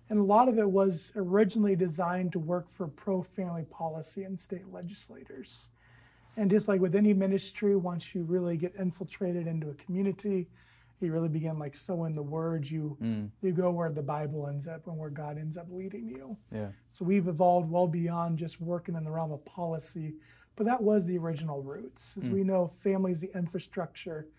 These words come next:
Speaker 1: to any society.
Speaker 2: Yes.
Speaker 1: James Dobson gave his life to the institution of the family. And he wanted to see state laws reflect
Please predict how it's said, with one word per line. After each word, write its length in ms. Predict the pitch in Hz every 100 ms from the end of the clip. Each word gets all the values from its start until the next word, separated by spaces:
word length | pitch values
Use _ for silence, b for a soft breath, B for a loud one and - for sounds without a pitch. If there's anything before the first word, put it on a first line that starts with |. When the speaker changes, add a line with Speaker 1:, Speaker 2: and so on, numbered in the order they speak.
| b b b b
Speaker 1:
to 120 | 262
any 180 | 196 190
society. 920 | - 165 - 156 147 147 - 202 196 -
Speaker 2:
Yes. 340 | 101 - - _ _
Speaker 1:
James 340 | - 196 196 156
Dobson 500 | 170 170 170 190 160
gave 180 | 160
his 160 | 151 143
life 600 | 156 190 185 - - - _ _
to 80 | 196
the 120 | 165
institution 640 | 160 151 175 - 160 - 165
of 80 | 147
the 60 |
family. 600 | 139 156 147 156 - 196 - b b b b b
And 120 | 180
he 60 | 175
wanted 260 | 180 180 175
to 80 | 165
see 200 | - 165
state 340 | - 190 175
laws 400 | 165 160 156 151
reflect 540 | 151 135 - 160 151